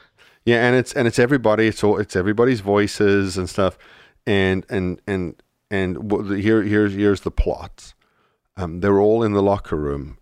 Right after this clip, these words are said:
at Richmond F C, A F C, excuse me. And, uh, Ted comes out of his office,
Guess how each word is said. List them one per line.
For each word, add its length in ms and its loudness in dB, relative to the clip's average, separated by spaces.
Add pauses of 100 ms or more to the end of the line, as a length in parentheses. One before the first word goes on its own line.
at 240 -6
Richmond 400 -4
F 140 -2
C, 320 -10 (800)
A 160 0
F 100 -12
C, 160 -10
excuse 460 -12
me. 140 -14 (920)
And, 340 -4
uh, 240 -2
Ted 260 -2
comes 220 -6
out 160 0
of 60 -2
his 140 -6
office, 460 -4